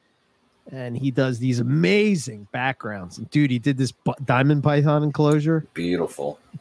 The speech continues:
Speaker 1: Dude, I, trust me when I tell you, as soon as this is over, you're done watching or whatever, go over, find Cam's Custom Backgrounds, uh, and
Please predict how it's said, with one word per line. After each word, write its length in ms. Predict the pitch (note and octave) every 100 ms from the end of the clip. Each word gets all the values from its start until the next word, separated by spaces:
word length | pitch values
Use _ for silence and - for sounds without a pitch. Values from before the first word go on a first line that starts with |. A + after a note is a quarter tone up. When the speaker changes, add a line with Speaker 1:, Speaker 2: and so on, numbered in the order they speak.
| -
Speaker 1:
Dude, 320 | F3 D3 - _ _ _ -
I, 80 | - _ _ _ _
trust 340 | - G3+ G3 G#3+
me 100 | G3+
when 120 | G3
I 80 | F#3
tell 300 | - C#3 C3
you, 260 | C3 B2 - _ _ _ _ _ _
as 100 | C3+
soon 200 | - E3+
as 140 | F3+ D#3
this 200 | E3+ D#3
is 140 | C3+
over, 340 | D3+ D#3 D3 D3
you're 140 | C3
done 220 | C3+ C#3+
watching 420 | C#3 C3+ B2+ C#3+ B2+
or 80 |
whatever, 500 | A#2 B2+ C3+ C3 A#2+ _ _ _ _ -
go 300 | C3+ D3 E3
over, 260 | F3 F3 E3+
find 300 | C#3 A#2+ A#2
Cam's 480 | D#3+ D#3 D#3 D3+ -
Custom 400 | - C#3+ - A2
Backgrounds, 840 | C3+ C#3 - C#3+ C#3 C3 B2+ - - _ _ _ _ _
uh, 380 | A2 A2 A2 G#2+ -
and 420 | A2+ A2 G#2+